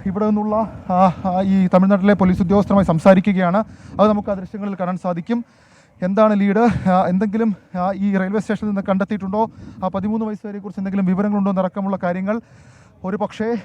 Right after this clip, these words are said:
ആ, നമുക്ക് അല്പസമയത്തിനുള്ളിൽ അറിയാൻ കഴിയും. ഇപ്പോൾ നമ്മൾ കന്യാകുമാരി പോലീസ്, പോലീസ് ഡിവിഷനിലെ,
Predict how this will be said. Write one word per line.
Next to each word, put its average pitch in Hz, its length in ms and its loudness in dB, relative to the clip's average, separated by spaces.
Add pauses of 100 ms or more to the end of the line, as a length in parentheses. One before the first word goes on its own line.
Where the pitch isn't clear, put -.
(160)
ആ, 190 40 0 (180)
നമുക്ക് 202 240 0 (120)
അല്പസമയത്തിനുള്ളിൽ 196 680 -4
അറിയാൻ 190 220 -4
കഴിയും. 190 180 -4
ഇപ്പോൾ 208 280 -4 (440)
നമ്മൾ 185 220 -2
കന്യാകുമാരി 247 420 2
പോലീസ്, 208 360 -6 (340)
പോലീസ് 202 220 -6
ഡിവിഷനിലെ, 175 460 -4